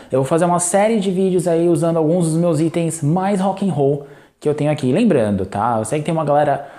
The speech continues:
do rock que é um pouquinho mais fervorosa, que vai pegar e vai falar, "Não, isso não é rock, isso não é sei o que e tal."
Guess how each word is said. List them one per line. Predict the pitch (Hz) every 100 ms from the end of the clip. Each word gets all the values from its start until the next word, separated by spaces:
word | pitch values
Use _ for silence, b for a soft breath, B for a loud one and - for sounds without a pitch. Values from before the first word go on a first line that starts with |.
| B B -
do | 127
rock | 131 139 135
que | 135
é |
um | 127
pouquinho | 123 139
mais | 127
fervorosa, | 131 110 104 131 156 143 127 131
que | 113
vai | 120
pegar | 123 117 113 147
e | 131
vai | 127
falar, | 135 151
"Não, | 220 294 254
isso | 226 240
não | 247
é |
rock, | 214 240 202 202 226
isso | 220
não | 214
é | 214
sei | 208
o |
que | 202 226 202
e | 180
tal." | - 240 208 185